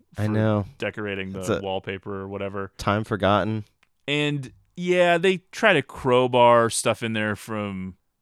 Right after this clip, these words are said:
Speaker 2: maybe Superbad or things that came out in the earlier two thousands, but at a certain point with the movie quotes, it's kinda like Titanic and then Sixth Sense, and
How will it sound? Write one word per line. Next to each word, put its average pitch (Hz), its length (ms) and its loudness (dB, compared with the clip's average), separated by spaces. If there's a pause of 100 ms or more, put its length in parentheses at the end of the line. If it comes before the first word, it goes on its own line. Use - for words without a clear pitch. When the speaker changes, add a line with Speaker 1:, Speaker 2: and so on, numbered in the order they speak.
(140)
Speaker 2:
maybe 110 680 -2
Superbad 101 840 -2
or 98 140 -6
things 110 300 -6
that 107 100 -6
came 104 180 -8
out 95 160 -2
in 95 80 -8
the 95 240 -8 (260)
earlier 110 460 -6
two 104 200 -14
thousands, 101 600 -8 (100)
but 104 220 -4 (640)
at - 80 -6
a 175 40 -2
certain 254 360 -4
point 202 320 -4
with 131 100 -8
the 123 80 -6
movie 131 340 -4
quotes, 107 640 -4 (600)
it's - 140 -8
kinda 175 240 -2
like 131 160 -4
Titanic 139 800 -4
and 113 160 -4
then 104 320 -6
Sixth - 300 -12
Sense, 113 440 -6
and 98 280 -8